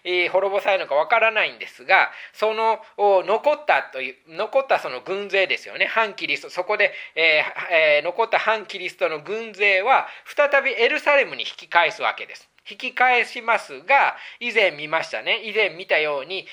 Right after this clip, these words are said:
ヨシャパテの谷、い-、い-、ケデロンの谷ですが、えー、そこで最終的な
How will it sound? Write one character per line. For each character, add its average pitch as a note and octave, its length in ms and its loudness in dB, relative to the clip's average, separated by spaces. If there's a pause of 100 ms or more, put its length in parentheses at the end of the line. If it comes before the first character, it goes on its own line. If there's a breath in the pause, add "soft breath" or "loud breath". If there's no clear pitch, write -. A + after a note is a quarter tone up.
(100)
ヨ F3+ 160 0
シ A#3 80 0
ャ G3+ 100 4
パ G3+ 160 4
テ F#3+ 160 0
の F3+ 140 -4
谷、 C3+ 480 0 (240 loud breath)
い-、 C#3+ 720 0
い-、 C3 80 -10
ケ G#3+ 160 0
デ G3+ 100 4
ロ D3+ 160 0
ン B2 60 -10
の B2 80 -8
谷 C#3 280 -2
で B2 120 -4
す - 120 -16
が、 E3+ 300 2 (260 loud breath)
え C#3+ 360 4
ー、 - 40 -14
そ F#3 120 0
こ A#3 180 2
で G#3+ 340 4
最 E3 220 2
終 D3+ 220 -10
的 D#3 260 -8
な G#3+ 260 2